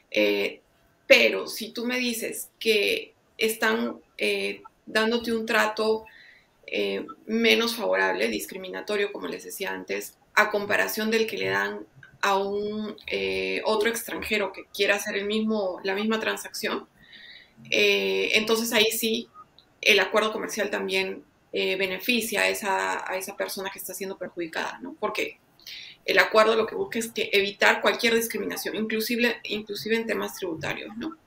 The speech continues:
Ahora, hay algunas excepciones, hay algunas salvedades, porque el tema económico es muy sensible, pero, eh,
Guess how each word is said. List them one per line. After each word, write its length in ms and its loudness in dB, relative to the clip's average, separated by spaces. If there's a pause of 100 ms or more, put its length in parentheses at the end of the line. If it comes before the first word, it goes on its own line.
(1040)
Ahora, 240 6
hay 160 6
algunas 340 4
excepciones, 720 4
hay 80 2
algunas 260 -4
salvedades, 840 4 (1120)
porque 220 -6
el 80 -4
tema 160 0
económico 420 -4
es 60 -6
muy 120 -4
sensible, 520 2
pero, 580 4
eh, 460 0